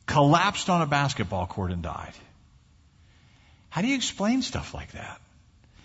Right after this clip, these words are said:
At the end of the eight o'clock service, someone came up to me afterward and said, "You know, here at E P, we had a very similar season of life earlier in the, in life of our church where, where within just a couple of years period of time, there were, like, three elders of our church that all died. One had a tree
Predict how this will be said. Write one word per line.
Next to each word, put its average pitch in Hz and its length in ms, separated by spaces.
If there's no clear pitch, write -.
At 123 80
the 147 100
end 180 120
of 156 40
the 156 120
eight 170 120
o'clock 156 280
service, 123 340
someone 135 300
came 131 180
up 127 120
to 127 100
me 123 100
afterward 127 380
and 110 100
said, 113 180
"You 123 120
know, 139 160
here 139 180
at 135 80
E 143 100
P, 156 200
we 123 120
had 120 120
a 101 40
very 104 280
similar 139 440
season 95 640
of 92 180
life 92 380
earlier 98 440
in 95 100
the, 92 100
in 92 180
life 92 180
of 92 80
our 90 100
church 90 400
where, 92 240
where 104 260
within 110 440
just 143 240
a - 40
couple 156 280
of 135 60
years 135 340
period 127 280
of 117 80
time, 101 420
there 120 100
were, 113 80
like, 107 220
three 180 460
elders 101 600
of 104 160
our 117 140
church 101 480
that 95 160
all 95 160
died. 87 340
One 113 220
had 117 160
a 87 40
tree 147 560